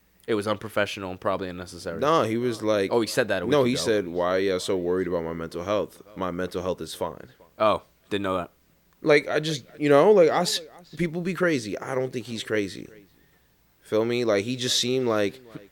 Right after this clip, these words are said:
Speaker 2: <clears throat> he seemed like, like, for instance, right? He got cut by the Bucks. He's gone on and dropped a song, gotten crazy media coverage. He, uh,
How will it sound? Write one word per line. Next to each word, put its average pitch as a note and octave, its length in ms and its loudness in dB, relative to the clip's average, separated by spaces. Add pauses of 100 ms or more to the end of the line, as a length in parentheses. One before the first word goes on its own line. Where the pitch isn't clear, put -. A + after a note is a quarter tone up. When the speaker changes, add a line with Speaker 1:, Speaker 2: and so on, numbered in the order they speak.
(100)
Speaker 2:
<clears throat> C#3 360 -8
he F3 140 0
seemed D3 300 0
like, B2 240 0
like, C3 180 4
for D3+ 80 -2
instance, G#2 400 -2
right? F#2 220 0 (760)
He A#2 120 -6
got A2 160 4
cut A2 120 2
by G2 120 2
the F#2+ 80 2
Bucks. - 420 -4 (320)
He's A2 320 -6
gone A2 260 4
on G#2+ 260 2
and F#2 140 -2
dropped F#2+ 260 -2
a A#2+ 80 -4
song, F#2+ 500 -4 (220)
gotten F2 280 0
crazy G#2+ 440 0
media F#2+ 380 -2
coverage. F2 580 -6 (320)
He, A2+ 300 0
uh, E2 400 2